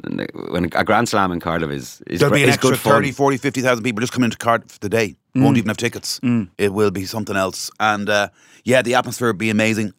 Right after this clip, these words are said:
Speaker 2: And, um, Gav's right. Like, w-, I think, I think back to last November, and Wales beat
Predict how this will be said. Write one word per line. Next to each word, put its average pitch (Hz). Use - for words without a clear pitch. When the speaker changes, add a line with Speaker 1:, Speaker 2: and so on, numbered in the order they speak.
Speaker 2:
And, 101
um, 101
Gav's 143
right. 147
Like, 117
w-, 113
I 135
think, 160
I 127
think 151
back 127
to -
last 127
November, 117
and 104
Wales 135
beat 117